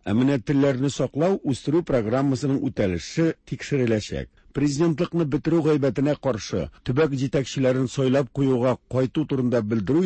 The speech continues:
ясаган Минтимер Шәймиев хәзер барлык мәгълүмат чараларында да искә алына. Эксперт журналының егерме бишенче санында Минтимер Шәймиевнең портреты тышлыкка куелган.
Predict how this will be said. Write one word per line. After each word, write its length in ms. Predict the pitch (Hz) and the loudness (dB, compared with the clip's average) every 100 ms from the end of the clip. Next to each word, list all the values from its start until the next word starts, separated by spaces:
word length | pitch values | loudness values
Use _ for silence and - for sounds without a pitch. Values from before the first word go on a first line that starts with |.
| 147 | 0
ясаган 340 | - 107 110 | 0 -2 0
Минтимер 400 | 107 101 104 92 | 0 0 -2 -4
Шәймиев 480 | - 92 113 165 131 _ _ | -4 -2 2 2 0 _ _
хәзер 380 | - 127 117 117 | -6 -2 0 -2
барлык 400 | 98 156 175 - | 0 0 0 -2
мәгълүмат 400 | 127 107 101 123 | -2 0 0 0
чараларында 600 | - 123 120 107 107 123 127 | 0 0 2 2 0 0 0
да 80 | |
искә 320 | - 113 - 101 | -2 -4 -2 0
алына. 460 | 90 87 76 69 - _ _ 160 | 0 -2 -4 -8 -14 _ _ -2
Эксперт 400 | 175 - - 120 | -2 -4 -4 -2
журналының 640 | 117 110 107 95 98 139 131 - | 0 0 0 0 2 2 0 -2
егерме 440 | 98 110 113 131 | -2 0 2 2
бишенче 400 | 120 120 143 - | 2 0 -2 -4
санында 560 | 151 123 95 85 113 131 - - | -4 -2 -2 0 0 0 -2 -14
Минтимер 480 | - 131 143 156 127 | -2 0 2 0 0
Шәймиевнең 560 | 139 117 135 139 160 143 | 0 2 2 2 0 0
портреты 560 | 147 123 143 113 143 | 0 0 0 0 0
тышлыкка 560 | 139 151 - 156 - 92 | -2 -4 -4 -6 -4 -8
куелган. 540 | - 85 80 80 73 | -4 -4 -4 -4 -8